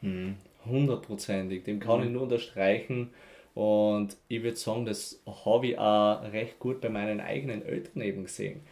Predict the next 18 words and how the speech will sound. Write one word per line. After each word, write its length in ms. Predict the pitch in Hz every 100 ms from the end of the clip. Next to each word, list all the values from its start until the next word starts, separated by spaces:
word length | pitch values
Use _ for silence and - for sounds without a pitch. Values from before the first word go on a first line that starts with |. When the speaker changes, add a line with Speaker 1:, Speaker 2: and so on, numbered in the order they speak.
| - -
Speaker 1:
Das 240 | 107 107
Speaker 2:
Mhm. 80 | 135
Speaker 1:
ist 180 | 156 -
was, 240 | 131 -
wo 140 | 117 117
dann 220 | 113 104
beide 440 | 95 101 135 123
einfach 320 | 117 120 - -
andere 380 | 113 147 151
Vorstellungen 840 | 147 - 107 123 - 127 127 127 123
vielleicht 440 | 127 120 120 -
haben 140 | 117 117
vom 200 | 120 104
Leben, 480 | 104 117 127 120
von 220 | - 120 139
der 80 |
Beziehung, 720 | 143 120 - 117 113 117 117 117 - - - - _ -
von 420 | - 120 123 127